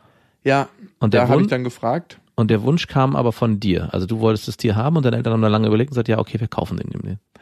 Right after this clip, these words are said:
Speaker 1: Ja, tatsächlich. Aber es ist wieder ein Wunsch gewesen, der in der Zoohandlung entstanden ist.
Speaker 2: <laughs> Natürlich.
Speaker 1: Also da muss man auch immer aufpassen, wenn Wünsche in der Zoohandlung entstehen, ist das nicht wirklich gleichwertig mit einem Wunsch, der aus dem freien Raum entsteht.
Speaker 2: Ja, das ist ein guter Punkt, den du gerade ansprichst, weil meine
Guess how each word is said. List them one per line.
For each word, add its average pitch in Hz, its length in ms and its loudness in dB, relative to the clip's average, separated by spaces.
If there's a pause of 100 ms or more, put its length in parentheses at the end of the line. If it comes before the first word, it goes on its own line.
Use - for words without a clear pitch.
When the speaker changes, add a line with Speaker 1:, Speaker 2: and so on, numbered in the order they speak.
(160)
Speaker 1:
Ja, 101 200 -4 (640)
tatsächlich. 120 580 0
Aber 110 180 2
es 110 140 0
ist 120 240 -12
wieder 143 240 4
ein 123 180 0
Wunsch 147 360 -2
gewesen, 123 340 -4
der 120 80 2
in 113 60 0
der 110 100 -2
Zoohandlung 98 460 -2
entstanden 98 420 -6
ist. 101 240 -10
Speaker 2:
<laughs> 156 720 2
Natürlich. 127 380 2
Speaker 1:
Also 160 180 0
da 165 120 4
muss 262 180 0
man 196 80 4
auch 165 80 0
immer 185 180 4
aufpassen, 123 500 0
wenn 120 240 -2 (240)
Wünsche 170 440 2
in 156 80 -2
der 156 160 0
Zoohandlung 110 600 2
entstehen, 117 480 -2
ist 127 120 -10
das - 180 -4
nicht 151 540 0
wirklich 147 480 -4
gleichwertig 127 520 0
mit 127 160 -6
einem 110 140 -2
Wunsch, 135 320 -2
der 113 300 4 (340)
aus - 160 0
dem 117 100 -6
freien 113 300 0
Raum 104 240 2
entsteht. 85 460 -6
Speaker 2:
Ja, 208 80 4
das 147 100 2
ist 120 40 -2
ein - 20 -2
guter 139 160 4
Punkt, 131 300 2
den 104 100 2
du 104 80 0
gerade 101 240 2
ansprichst, 113 320 -2
weil 110 80 4
meine 104 320 2